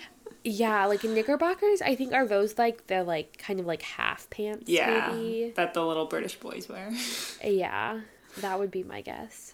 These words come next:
Speaker 1: I don't really know, but, um, and it's included, <sighs> is this part of the letter, or does Harry edit-, editorialize this? Saying that he's, like, roughly the size of a baby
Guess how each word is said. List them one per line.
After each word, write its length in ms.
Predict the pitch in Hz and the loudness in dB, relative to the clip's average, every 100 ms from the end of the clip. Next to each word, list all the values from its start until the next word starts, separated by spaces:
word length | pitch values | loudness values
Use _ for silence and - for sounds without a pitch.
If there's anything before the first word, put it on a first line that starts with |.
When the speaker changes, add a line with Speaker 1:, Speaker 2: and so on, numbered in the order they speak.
| - | -10
Speaker 1:
I 100 | 190 | -6
don't 220 | 175 - | -4 -6
really 360 | 180 175 - - | -8 -8 -8 -10
know, 240 | - - - _ | -12 -14 -16 _
but, 100 | - 339 277 233 233 - - - - - 202 | -6 -2 -2 -4 -12 -20 -20 -20 -20 -4 0
um, 460 | 185 175 175 175 - - - | 2 0 -2 -8 -14 -8 2
and 100 | 220 | 8
it's 220 | 220 220 | 8 8
included, 960 | - 233 233 - 240 240 247 240 220 - _ _ _ _ _ | 4 2 2 0 2 4 4 4 0 -6 _ _ _ _ _
<sighs> 460 | - - - - - | -2 -2 -2 -4 -2
is 160 | 247 | -2
this 160 | 254 - | -4 -12
part 240 | - 302 | -4 -4
of 100 | 320 | -2
the 60 | 320 | 0
letter, 420 | 247 208 196 202 196 | 0 0 2 2 2
or 20 | |
does 220 | 185 185 | 0 -4
Harry 360 | - 196 185 - | -2 0 2 0
edit-, 420 | 185 185 180 - - | -2 -2 -2 -4 -6
editorialize 920 | 185 - - - - - 55 - - | -4 -6 -8 -10 -10 -8 -8 -8 -10
this? 380 | - - - - - - - - | -10 -10 -10 -14 -18 -20 -20 -8
Saying 360 | - 226 208 | 2 4 4
that 180 | 202 190 | 2 0
he's, 200 | 196 214 | -2 -2
like, 140 | 202 190 | -2 -2
roughly 440 | 180 185 180 185 | -2 -2 -2 -4
the 120 | 175 | -4
size 380 | 175 170 165 165 | -6 -4 -4 -4
of 100 | 170 170 | -6 -6
a 60 | |
baby 600 | 165 170 165 170 170 180 | -4 -6 -4 -4 -4 -6